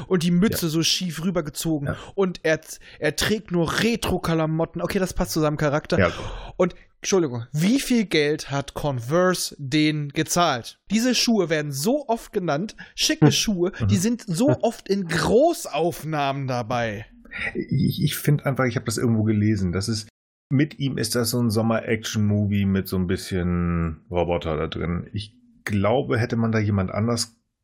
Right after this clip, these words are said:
Speaker 2: gecastet, wäre es vielleicht ein richtig cooles, eine richtig coole Robotergeschichte gewesen.
Speaker 1: Naja, sie haben das wahrscheinlich auf ihn zugeschrieben und, äh, das liegt nicht an ihm, sondern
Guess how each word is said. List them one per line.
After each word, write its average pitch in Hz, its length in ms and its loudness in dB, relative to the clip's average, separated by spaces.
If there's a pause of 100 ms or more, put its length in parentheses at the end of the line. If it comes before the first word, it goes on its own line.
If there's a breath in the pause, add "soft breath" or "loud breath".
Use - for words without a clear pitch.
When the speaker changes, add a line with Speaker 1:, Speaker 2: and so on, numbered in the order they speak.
(140)
Speaker 2:
gecastet, 95 760 -2
wäre 90 180 2
es 90 100 -2
vielleicht 85 300 -4
ein 90 80 -4
richtig - 500 -6
cooles, 95 920 -2
eine 95 240 -2
richtig 101 240 -4
coole 95 220 0
Robotergeschichte 78 720 -4
gewesen. - 380 -8
Speaker 1:
Naja, 143 280 0
sie 147 160 0
haben 156 100 0
das 165 160 0
wahrscheinlich 151 380 0
auf 143 100 -6
ihn 151 140 -4
zugeschrieben 160 840 0
und, 135 460 -2
äh, 127 160 2
das 127 200 -2
liegt 160 200 -2
nicht 156 160 2
an 143 140 0
ihm, 156 240 2
sondern 139 320 2